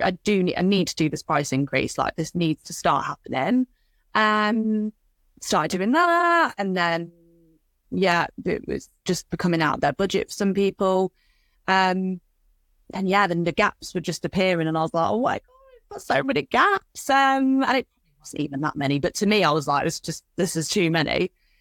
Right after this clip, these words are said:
Um, but now I'm so much better. Like, if we've got gaps in the diary, like, I'm fine with it. Like, I'm okay with it. And I remember, like, Robin saying, "You shouldn't be working at full capacity anyway to make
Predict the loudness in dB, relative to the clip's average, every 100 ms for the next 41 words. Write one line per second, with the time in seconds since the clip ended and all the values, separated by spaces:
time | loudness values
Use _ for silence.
0 | _ _ 0 2 2 0 -2 -2 2 2
1 | 4 4 0 -2 -6 -10 _ _ -2 -2
2 | -4 -8 0 2 2 0 -2 -2 -2 -2
3 | -2 0 -2 -2 -10 -2 0 0 0 0
4 | 0 -2 -4 -2 0 2 2 2 0 -2
5 | -2 -2 -2 0 2 2 2 2 2 2
6 | 0 -2 -2 -4 0 0 0 -2 -2 -2
7 | -2 -2 -2 -2 -2 0 -2 0 2 2
8 | 2 2 2 0 -2 0 -2 -2 0 2
9 | 2 -2 -4 -4 0 0 0 -2 0 0
10 | 0 -2 -4 -2 -4 -4 -4 -6 -6 -6
11 | -4 -2 -2 0 0 2 0 -2 _ _
12 | _ -2 0 0 -4